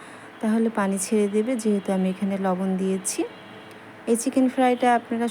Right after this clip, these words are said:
সঙ্গে সঙ্গেও করতে পারেন, এটা ম্যারিনেট করে রাখার বেশি প্রয়োজন হয় না। লেবু দিয়ে আপনি ম্যারিনেট করে রাখতে পারেন আধা ঘন্টা এক ঘন্টার জন্য, কিন্তু মশলা দিয়ে বেশিক্ষণ ম্যারিনেট করে রাখা যাবে না।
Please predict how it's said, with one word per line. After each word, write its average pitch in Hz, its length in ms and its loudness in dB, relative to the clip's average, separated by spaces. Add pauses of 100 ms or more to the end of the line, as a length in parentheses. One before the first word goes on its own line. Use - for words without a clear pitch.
সঙ্গে 214 280 2
সঙ্গেও 220 400 0
করতে 208 260 -2
পারেন, 202 300 0 (1120)
এটা 208 220 0
ম্যারিনেট 220 400 2
করে 220 140 4 (100)
রাখার 208 240 0 (260)
বেশি 196 220 0
প্রয়োজন 214 440 0 (100)
হয় 208 200 2
না। 233 60 0 (120)
লেবু 214 220 0
দিয়ে 220 240 2
আপনি 220 160 0
ম্যারিনেট 196 420 0
করে 190 200 0
রাখতে 180 280 -2
পারেন 185 260 0 (720)
আধা 196 180 2
ঘন্টা 196 300 2
এক 185 180 0
ঘন্টার 190 420 0
জন্য, 196 200 2 (180)
কিন্তু 202 300 0 (520)
মশলা 226 420 0
দিয়ে 233 220 2
বেশিক্ষণ 214 500 2
ম্যারিনেট 196 400 0
করে 196 180 -2
রাখা 190 260 0
যাবে 196 360 -2
না। 320 60 2